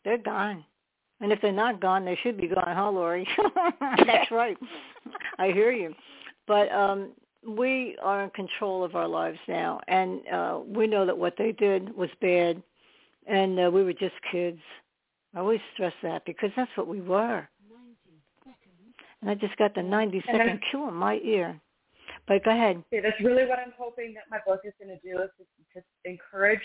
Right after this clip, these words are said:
Speaker 2: other survivors to
Speaker 1: Mm-hmm.
Speaker 2: tell your own story and take control of your own story, because we survived it, you know, and speaking up is how we break the cycle.
Speaker 1: That's right.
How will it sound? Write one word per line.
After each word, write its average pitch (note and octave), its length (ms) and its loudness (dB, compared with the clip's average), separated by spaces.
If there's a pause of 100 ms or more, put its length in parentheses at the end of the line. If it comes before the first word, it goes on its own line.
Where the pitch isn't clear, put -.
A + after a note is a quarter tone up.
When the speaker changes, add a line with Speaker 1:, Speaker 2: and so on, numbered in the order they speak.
Speaker 2:
other F#3 320 4
survivors F3+ 600 0 (200)
to F3 380 0 (280)
Speaker 1:
Mm-hmm. G3 280 -8
Speaker 2:
tell G#3 180 4
your B3 160 6
own A#3+ 220 2
story F#3 520 -4
and F#3 160 -20
take G#3 160 -10
control G#3+ 400 0
of G3 120 0
your F3+ 120 2
own F3+ 300 -2
story, F#3+ 380 -6
because E3+ 360 -2 (200)
we F#3+ 180 -12
survived F#3 480 2
it, - 220 -2 (1080)
you G3 120 -16
know, F3+ 280 2
and F3+ 240 4 (100)
speaking G3 340 -12
up G3+ 120 2
is F#3 160 -12
how F#3 120 -10
we F3 80 -4
break D#3+ 180 -6
the - 180 -20
cycle. - 360 -18 (1080)
Speaker 1:
That's F#3 240 -4
right. E3 300 -2